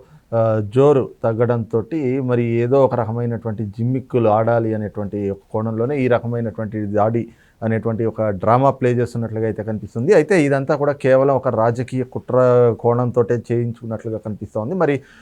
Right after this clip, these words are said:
ఒకవేళ ఈ విధమైనటువంటి, అంటే ప్రతిపక్షాలు ఏవైతే విమర్శలు చేస్తా ఉన్నాయో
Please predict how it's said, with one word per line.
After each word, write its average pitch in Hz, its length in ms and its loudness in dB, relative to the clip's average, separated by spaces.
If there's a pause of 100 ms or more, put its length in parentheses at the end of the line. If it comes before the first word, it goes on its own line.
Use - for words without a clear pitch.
(160)
ఒకవేళ 131 380 6
ఈ 135 220 4
విధమైనటువంటి, 139 760 2
అంటే 117 120 2
ప్రతిపక్షాలు 135 600 0
ఏవైతే 123 300 0
విమర్శలు 123 380 -2
చేస్తా 110 300 -2
ఉన్నాయో 107 400 0